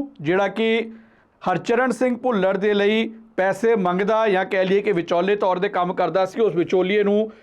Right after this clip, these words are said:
ਸੀ ਬੀ ਆਈ ਨੇ ਗ੍ਰਿਫਤਾਰ ਕੀਤਾ। ਹਾਲਾਂਕਿ ਹਰਚਰਨ ਭੁੱਲਰ ਤੇ ਕਿਰਸਾਨੂ ਦੋਨਾਂ ਨੂੰ ਜਿਹੜਾ ਹੈ ਉਹ ਨਿਆਇਕ ਹਿਰਾਸਤ ਦੇ ਵਿੱਚ ਭੇਜ ਦਿੱਤਾ ਗਿਆ।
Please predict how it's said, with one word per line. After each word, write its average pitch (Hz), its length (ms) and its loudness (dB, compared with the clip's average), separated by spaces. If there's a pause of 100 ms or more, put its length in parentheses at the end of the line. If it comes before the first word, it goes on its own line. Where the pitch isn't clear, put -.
(200)
ਸੀ 190 220 -2
ਬੀ 190 120 0
ਆਈ 208 140 2
ਨੇ 202 120 0
ਗ੍ਰਿਫਤਾਰ 170 480 0
ਕੀਤਾ। 202 400 0 (380)
ਹਾਲਾਂਕਿ 170 320 0
ਹਰਚਰਨ 196 380 0
ਭੁੱਲਰ 208 420 2 (360)
ਤੇ 202 420 2 (220)
ਕਿਰਸਾਨੂ 208 580 0 (180)
ਦੋਨਾਂ 240 380 2
ਨੂੰ 254 160 2
ਜਿਹੜਾ 180 280 2
ਹੈ 214 200 0
ਉਹ 214 100 2
ਨਿਆਇਕ 180 460 2
ਹਿਰਾਸਤ 165 320 0
ਦੇ 165 140 0
ਵਿੱਚ 170 160 -2
ਭੇਜ 180 220 0
ਦਿੱਤਾ 147 260 -2
ਗਿਆ। 123 200 0